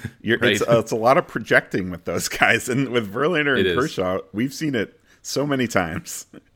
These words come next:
Speaker 1: Yep. So, thirty-nine, who we got here?
Speaker 2: Uh, Shane Baz. Yeah.
Speaker 1: Another Tampa pitcher.
Speaker 2: Yeah, so he is dealing with an injury right now.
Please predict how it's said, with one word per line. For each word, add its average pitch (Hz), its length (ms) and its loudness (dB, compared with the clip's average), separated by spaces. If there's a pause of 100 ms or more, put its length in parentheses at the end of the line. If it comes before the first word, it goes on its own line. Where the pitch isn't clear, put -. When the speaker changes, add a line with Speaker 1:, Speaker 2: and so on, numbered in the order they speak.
(200)
Speaker 1:
Yep. 98 240 -2 (1300)
So, 104 340 -2 (500)
thirty-nine, 143 760 -2 (240)
who 117 80 -8
we 95 80 -8
got 80 160 -6
here? 85 240 -10 (720)
Speaker 2:
Uh, 82 200 -8
Shane 120 300 -2
Baz. 92 680 -6 (840)
Yeah. 98 160 -4
Speaker 1:
Another 92 140 -2
Tampa 98 280 -4
pitcher. 82 340 -6
Speaker 2:
Yeah, 98 240 -4
so 101 180 -4
he 160 320 -4
is 104 320 -6
dealing 104 300 -2
with 90 180 -8
an 92 80 -4
injury 92 400 -4
right 85 220 -8
now. 85 380 -10